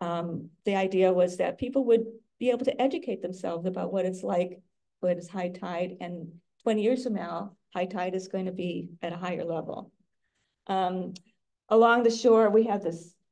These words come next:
existing wall with this unstable top. So we took the unstable stones and made terraces and used bioengineering techniques where you put living plants in between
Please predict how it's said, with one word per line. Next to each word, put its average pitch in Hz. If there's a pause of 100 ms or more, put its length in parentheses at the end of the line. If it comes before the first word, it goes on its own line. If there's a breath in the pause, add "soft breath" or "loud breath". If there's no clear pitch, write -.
(220)
existing 220
wall 175
with 185
this 170
unstable 190
top. 175
So 170
we 156
took 247
the 180
unstable 196
stones 180
and 185
made 175
terraces 220 (320)
and 180
used 180
bioengineering 185
techniques 190
where 165
you 156
put - (460)
living 240
plants 196
in 208
between 185